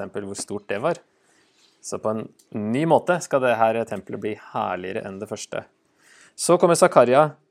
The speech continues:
med dette budskapet her, som kanskje passer inn at for at det skal skje, så må folket være på nett med Gud. De må ha riktig fokus i hjertet.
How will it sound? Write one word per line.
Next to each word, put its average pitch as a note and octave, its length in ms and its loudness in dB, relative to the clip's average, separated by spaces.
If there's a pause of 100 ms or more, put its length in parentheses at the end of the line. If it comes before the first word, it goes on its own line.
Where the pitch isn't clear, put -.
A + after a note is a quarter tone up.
(300)
med C#3 160 2
dette C3+ 160 0
budskapet B2 460 0
her, F#3+ 160 2 (760)
som C#3 240 -2
kanskje C#3 240 0
passer C#3 320 0
inn F3+ 80 0
at - 240 -2
for D3+ 240 0
at D#3+ 220 0
det C3+ 180 2
skal - 380 -2
skje, F3+ 240 2 (180)
så C#3+ 400 0
må C3 300 -2
folket G#2+ 680 -4 (480)
være G2+ 140 -2
på A2+ 100 -2
nett G2 220 -8
med F#2 100 -8
Gud. F#2 160 -12 (1120)
De A2 140 -6 (100)
må G2+ 200 -4 (260)
ha G2+ 160 -2 (720)
riktig G#2+ 240 -8
fokus G#2 320 -8
i G#2+ 80 -4
hjertet. A2 320 -10